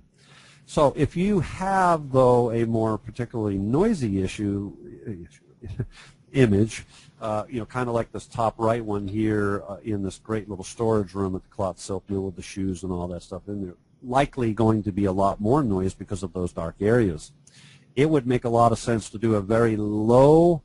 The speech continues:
level noise reduction with a denoise type of product first, then do your enhancements, because as you do, and we did, if you remember, we did a fair amount of work in Topaz Adjust on that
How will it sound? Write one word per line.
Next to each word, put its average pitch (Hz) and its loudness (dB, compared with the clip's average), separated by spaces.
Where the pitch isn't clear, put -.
level 117 0
noise 98 -2
reduction 90 -6
with 95 -6
a 95 -8
denoise 92 -4
type 90 -14
of - -20
product 110 2
first, - 0
then 151 4
do 139 2
your 120 4
enhancements, 117 0
because 120 0
as 139 2
you 147 2
do, 139 4
and 110 0
we 110 2
did, 135 2
if 110 -2
you 107 2
remember, 117 2
we 101 2
did 101 -2
a 95 -6
fair 117 -2
amount 104 2
of 90 -2
work 110 0
in 92 -6
Topaz 98 -2
Adjust 135 -2
on 95 0
that 87 -4